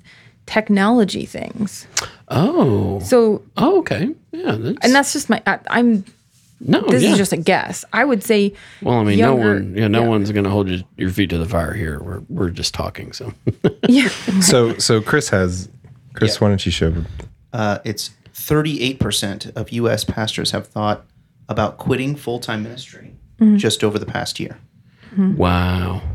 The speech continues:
Speaker 1: Yeah, that's
Speaker 4: That's
Speaker 1: from twenty twenty-one.
Speaker 2: Thirty-eight percent
Speaker 4: That's from Barna.
Speaker 2: of pastors have thought about quitting full-time ministry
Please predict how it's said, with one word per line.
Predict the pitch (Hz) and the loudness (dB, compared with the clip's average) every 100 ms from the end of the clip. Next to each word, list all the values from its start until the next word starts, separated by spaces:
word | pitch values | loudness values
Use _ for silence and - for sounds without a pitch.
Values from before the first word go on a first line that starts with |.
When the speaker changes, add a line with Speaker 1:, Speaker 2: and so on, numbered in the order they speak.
| - | -6
Speaker 1:
Yeah, | 175 | -4
that's | 160 151 - - | -2 -4 -4 -12
Speaker 4:
That's | - | -12
Speaker 1:
from | - 190 | -4 -2
twenty | 196 196 | 0 0
twenty-one. | 202 202 208 | 2 2 4
Speaker 2:
Thirty-eight | 208 139 165 127 113 117 | 4 2 0 0 0 0
percent | 120 104 - 90 85 107 | 0 -2 0 0 -2 -4
Speaker 4:
That's | 104 - | -8 -8
from | - 104 107 | -4 -2 0
Barna. | 98 - 107 107 | -2 2 4 4
Speaker 2:
of | 107 - - | 2 -4 -4
pastors | 98 90 - 85 85 - | -2 -2 -4 -6 -6 -6
have | - 90 - | -6 -6 -8
thought | - - 104 113 | -6 0 2 2
about | 113 95 - | 0 -2 -4
quitting | - 98 92 | -2 0 0
full-time | 90 98 92 90 90 | -2 -6 -6 -6 -4
ministry | 92 95 - 95 98 | -4 -6 -8 -8 -8